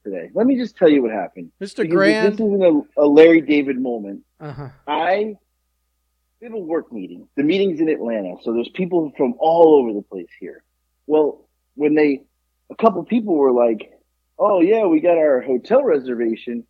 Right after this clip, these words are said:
Speaker 1: 'cause the company booked it." I was like, "Well, I didn't get one." So assuming, me assuming, 'cause I live here, they didn't get me a hotel.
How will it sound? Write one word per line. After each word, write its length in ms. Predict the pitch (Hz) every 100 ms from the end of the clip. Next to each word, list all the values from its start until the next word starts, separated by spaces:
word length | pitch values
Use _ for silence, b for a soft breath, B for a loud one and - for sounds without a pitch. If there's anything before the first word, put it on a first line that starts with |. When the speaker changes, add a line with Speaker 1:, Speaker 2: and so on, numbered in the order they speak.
| _ _ _ -
Speaker 1:
'cause 140 | 131
the 80 | 113
company 400 | - 135 113 104
booked 340 | 104 254 - 104
it." 180 | - _ _ _ -
I 60 |
was 100 | 208
like, 180 | 196 -
"Well, 240 | 285 - -
I 120 | 247
didn't 180 | 147 110
get 160 | 117
one." 240 | 123 170 160
So 220 | 156 147 143
assuming, 640 | - 240 269 135 127 202 _ _ _ -
me 200 | 196 247
assuming, 460 | - 151 131 139
'cause 200 | - 135
I 100 | 123
live 300 | 113 135 214
here, 480 | 165 117 107 139 _ _ _ -
they 60 |
didn't 220 | 120 139 120
get 160 | 113
me 120 | 117
a 80 | 120
hotel. 640 | 127 113 - 240 107 80